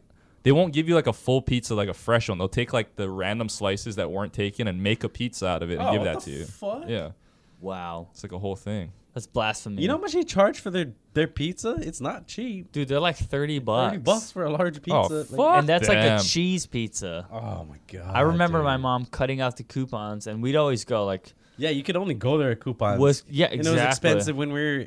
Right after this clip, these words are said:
Speaker 2: with that age, you know, like, when we were young. It's crazy.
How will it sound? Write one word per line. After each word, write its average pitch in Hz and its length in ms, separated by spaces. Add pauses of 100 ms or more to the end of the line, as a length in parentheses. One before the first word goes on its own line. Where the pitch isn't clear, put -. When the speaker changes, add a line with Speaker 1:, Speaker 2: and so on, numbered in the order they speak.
Speaker 2:
with 110 240
that 107 240
age, 95 260
you 101 60
know, 104 160
like, 98 200
when 101 140
we 107 60
were 107 100
young. 92 280
It's 87 160
crazy. 90 480